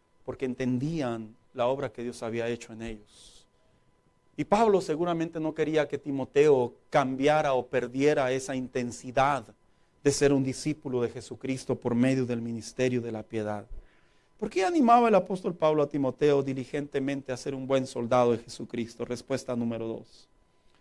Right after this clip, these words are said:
Porque el misterio de la piedad está siendo atacado. Cuando Pablo le dijo a Timoteo, como lo acabamos de leer, "Desecha las fábulas profanas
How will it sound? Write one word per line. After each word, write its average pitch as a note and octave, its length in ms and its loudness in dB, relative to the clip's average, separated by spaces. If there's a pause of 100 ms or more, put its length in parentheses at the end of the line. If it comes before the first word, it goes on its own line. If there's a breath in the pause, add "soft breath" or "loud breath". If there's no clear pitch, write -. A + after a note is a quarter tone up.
(280)
Porque D#3 200 -4
el F3 80 0
misterio A3+ 500 -2
de A3+ 80 2
la E3+ 160 -2
piedad C#3 540 4 (720)
está C#3 260 0
siendo B2 380 -6
atacado. G#2+ 440 -12 (460)
Cuando C4+ 240 0
Pablo A4+ 320 4
le F4+ 120 4
dijo A3+ 240 2
a F#3 80 2
Timoteo, C#3 580 2 (920)
como A#2 140 -2
lo A#2 60 4
acabamos B2 480 4
de C3 100 -6
leer, C3 400 -2 (720)
"Desecha C4 540 0
las A#3 220 -2
fábulas G3 600 2
profanas D3 920 0